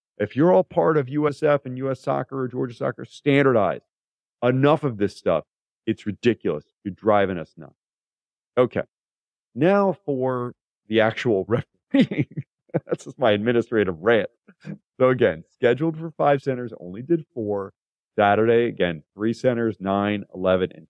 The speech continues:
two. The nine and eleven were piece of cake, high level, wide open. The two P M was a little bit of a,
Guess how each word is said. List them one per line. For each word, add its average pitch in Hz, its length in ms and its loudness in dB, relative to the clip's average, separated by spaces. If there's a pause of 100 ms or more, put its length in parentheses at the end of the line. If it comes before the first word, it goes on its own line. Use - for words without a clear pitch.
two. 131 320 -2 (280)
The 98 80 0
nine 117 260 2
and 123 80 0
eleven 110 380 2
were 92 100 -6
piece - 300 -12
of - 80 -20
cake, 107 280 0
high 104 160 0
level, 98 360 0
wide 87 240 2
open. 131 480 0 (260)
The 95 60 2
two - 200 -2
P 147 200 -2
M 135 280 0 (220)
was 139 120 -20
a 160 40 -18
little 180 320 0
bit 185 140 4
of 147 160 0
a, 117 160 2